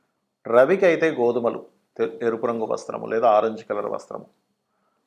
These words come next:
చంద్రుడికైతే స్వచ్ఛమైనటువంటి బియ్యం. మీరు ఎప్పుడు ఏ దానం ఇస్తున్నా కానీ అది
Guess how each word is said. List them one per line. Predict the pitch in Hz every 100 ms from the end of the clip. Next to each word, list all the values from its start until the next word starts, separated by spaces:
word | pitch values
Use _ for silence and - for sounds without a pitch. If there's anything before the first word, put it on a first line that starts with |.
| _
చంద్రుడికైతే | - 151 165 190 185 160 147 135 113 135 - _
స్వచ్ఛమైనటువంటి | - 151 151 - 185 190 175 - 131 113
బియ్యం. | 117 117 113 117
మీరు | 123 117
ఎప్పుడు | 113 - 180 185
ఏ | 147 143
దానం | 147 139 139 135
ఇస్తున్నా | 127 - 123 113 110
కానీ | 110 110 165 208 _ -
అది | 123 143 139